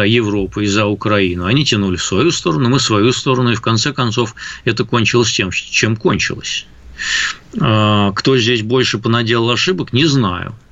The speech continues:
Европейцы вкладывали в мягкую силу на Украину, и американцы вкладывали достаточно много денег. А мы,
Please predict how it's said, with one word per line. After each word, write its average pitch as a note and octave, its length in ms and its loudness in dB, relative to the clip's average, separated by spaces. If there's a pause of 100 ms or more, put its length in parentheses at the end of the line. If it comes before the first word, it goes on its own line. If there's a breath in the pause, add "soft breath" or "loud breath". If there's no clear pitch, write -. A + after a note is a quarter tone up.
(460 loud breath)
Европейцы C3 640 0
вкладывали B2+ 540 0
в A2+ 80 0
мягкую B2 400 0
силу D3 300 0
на A2+ 160 4
Украину, A#2+ 760 0
и C#3+ 100 0
американцы G#2+ 640 -2
вкладывали A2+ 520 0
достаточно A#2+ 500 -2
много B2+ 300 2
денег. F#2 480 -4 (400 loud breath)
А G#2+ 120 0
мы, F#3+ 360 2